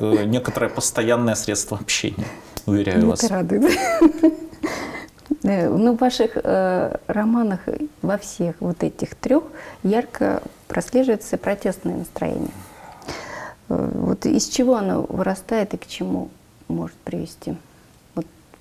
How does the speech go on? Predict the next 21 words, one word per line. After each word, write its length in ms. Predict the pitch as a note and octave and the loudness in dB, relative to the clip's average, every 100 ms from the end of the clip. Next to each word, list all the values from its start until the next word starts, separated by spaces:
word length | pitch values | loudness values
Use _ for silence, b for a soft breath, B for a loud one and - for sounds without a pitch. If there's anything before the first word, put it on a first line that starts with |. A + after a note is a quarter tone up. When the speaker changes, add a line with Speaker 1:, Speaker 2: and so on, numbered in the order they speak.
| - | -8
Speaker 1:
Да 240 | G2 F2 | -6 0
я 60 | C3+ | 0
бы 40 | E3+ | 2
Speaker 2:
важно. 80 | F#3+ | 2
Speaker 1:
не 60 | F3 | 0
сказал, 460 | - F#3 A3 E3 | 0 2 4 2
что 840 | - - - B2+ A#2+ A#2 A2+ A2+ A2 | 0 -8 -2 0 2 2 2 2 2
у 40 | |
меня 260 | A2 A#2+ C3 | 2 4 2
есть, 560 | G2 A2+ - - - - | 0 -2 -6 -14 -10 -4
э, 220 | G#2 G#2 | 0 2
в 160 | F#2+ | 0
романах, 440 | G2+ G#2+ A2 - - - - - | 0 0 0 -2 -8 -14 -10 -4
э, 180 | G2 F#2 | -2 -2
протестное 500 | - - - G2+ G2 | -4 -2 -2 0 0
настроение. 540 | G2 - G#2 F2 E2 | 0 -4 -2 0 0
У 40 | |
Speaker 2:
Мгм. 80 | - | 2
Speaker 1:
меня 140 | B2 G3 | 2 2
есть, 460 | C3+ F#3 - - | 2 0 -2 -8
м, 60 | - | -8